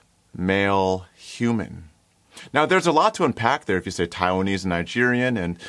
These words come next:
adult and male, w-, you know. But it, at the, at the end of the day, fundamentally, who I am is human. That doesn't change. Now,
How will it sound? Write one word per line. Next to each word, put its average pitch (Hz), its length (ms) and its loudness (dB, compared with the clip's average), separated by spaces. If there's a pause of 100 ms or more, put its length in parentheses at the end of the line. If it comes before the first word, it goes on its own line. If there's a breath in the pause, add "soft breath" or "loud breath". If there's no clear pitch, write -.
(100)
adult 123 520 0
and 92 200 0
male, 113 260 4
w-, 104 280 -6
you 101 100 -4
know. 92 220 -2 (840 loud breath)
But 120 180 0
it, 113 160 -2 (360)
at 113 100 2
the, - 120 0
at 107 160 0
the 92 240 2
end 120 140 2
of 123 80 -2
the 98 60 0
day, 127 300 2
fundamentally, 123 600 2
who 156 260 2
I 131 180 4
am 113 540 0 (440 soft breath)
is 104 600 0
human. 80 600 -8
That 95 160 0
doesn't 98 260 -4
change. 82 580 -14
Now, 78 260 -6